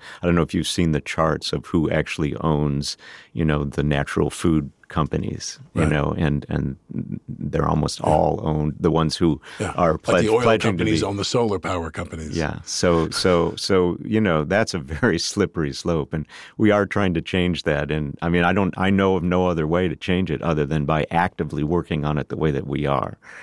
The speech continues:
Speaker 1: My fondness is more for people who are working on it on the, on the grassroots, all, all the not-for-profits who are supporting,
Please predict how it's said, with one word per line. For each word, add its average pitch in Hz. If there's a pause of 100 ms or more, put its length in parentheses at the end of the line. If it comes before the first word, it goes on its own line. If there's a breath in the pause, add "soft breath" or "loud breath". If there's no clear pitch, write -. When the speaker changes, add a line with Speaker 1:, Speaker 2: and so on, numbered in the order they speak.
(160 loud breath)
Speaker 1:
My 92
fondness 113
is 87
more 95
for 85
people 90
who 80
are 76
working 82
on 76
it 76
on 76
the, 76
on 78
the 78
grassroots, 78
all, 101
all 95
the 85
not-for-profits 80
who 78
are 73
supporting, 80